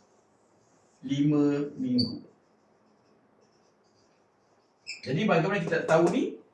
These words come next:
Lima minggu ni tolak saja dengan dua minggu, enam hari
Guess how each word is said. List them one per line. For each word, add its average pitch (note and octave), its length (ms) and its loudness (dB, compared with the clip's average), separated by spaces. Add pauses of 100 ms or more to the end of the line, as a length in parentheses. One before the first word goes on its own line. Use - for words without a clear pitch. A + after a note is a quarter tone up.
(680)
Lima C3 160 0
minggu C#3 400 4
ni - 160 2 (440)
tolak G3 580 4
saja C#3+ 400 2
dengan C3+ 400 4
dua F3 240 8
minggu, D3 400 2
enam B2+ 240 2
hari - 480 -2